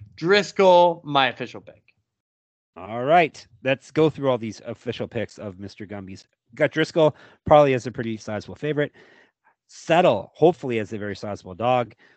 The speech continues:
Speaker 2: Wilson as a sizable favorite. Uh, Imhotep, hopefully, as a, as a little bit of a dog. And to kick things off, Diaz as a, as a small favorite, right?
Speaker 1: That sounds right to me.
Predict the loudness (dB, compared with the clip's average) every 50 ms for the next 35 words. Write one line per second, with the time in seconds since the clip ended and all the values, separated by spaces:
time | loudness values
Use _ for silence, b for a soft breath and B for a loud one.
0 | b -2 0 0 0 0 -4 -8 -8 -6 -6 -6 -6 -8 -8 -10 -10 -8 -8 -8
1 | -8 -10 -14 -12 _ -6 -6 -4 -4 -4 -4 -4 -4 -6 -8 -14 -20 -20 -20 -20
2 | _ _ _ -16 -14 -12 -12 -10 -10 -10 -10 -10 -10 -10 -10 -10 -10 -12 -12 -14
3 | _ _ _ _ _ _ _ _ _ _ -6 -2 2 2 2 2 2 2 0 0
4 | -2 _ -8 -4 -4 -4 -4 -6 -6 -4 -4 -4 -4 -6 -6 -6 -6 -6 -8 -8
5 | -10 -12 -10 -8 -10 -10 -10 -10 -6 -4 -4 -4 -2 -4 -4 -4 -2 -4 -2 0
6 | 2 2 2 2 0 -4 -8 -12 _ _ _ -10 -8 -6 -4 -4 -4 -4 -4 -4
7 | -4 -6 -8 -10 -14 -18 _ -14 -14 -12 -12 -12 -12 _ -12 -10 -6 -6 -6 -6
8 | -6 -6 -4 -2 0 0 0 -2 -4 -6 -10 -12 -10 -10 -10 -10 -10 -10 -10 -10
9 | -10 -12 -12 -14 -16 -18 -18 -20 -18 -16 -14 -14 -14 -14 -18 -20 -20 _ _ _
10 | -2 -2 -2 -2 -4 _ _ _ _ _ _ _ _ _ _ _ _ -10 -8 -8
11 | -8 -6 -8 -8 -6 -4 -6 -6 -6 -8 -10 -10 -12